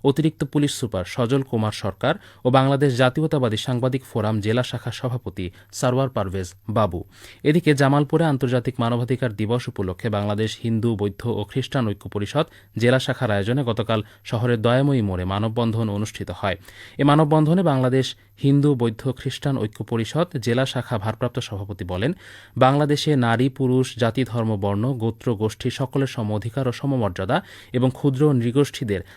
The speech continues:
সাংবিধানিক অধিকার নিশ্চিত করা খুবই জরুরি।"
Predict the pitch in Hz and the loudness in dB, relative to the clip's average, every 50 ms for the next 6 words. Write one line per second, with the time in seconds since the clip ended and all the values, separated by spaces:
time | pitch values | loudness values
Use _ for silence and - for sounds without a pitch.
0 | - - - 143 139 135 131 139 131 131 135 131 117 110 101 110 104 123 113 107 | -18 -6 -2 0 2 2 2 2 2 0 -2 -2 -2 -4 -4 -4 -4 -2 -2 -2
1 | 113 117 - - - - 127 - 113 107 107 107 104 - - - _ _ - - | -2 -2 -4 -8 -8 -8 -6 -4 -2 0 0 -2 -2 -6 -12 -20 _ _ -14 -6
2 | - 156 139 127 101 101 92 87 87 87 - | -2 0 2 2 2 0 -2 -4 -8 -10 -12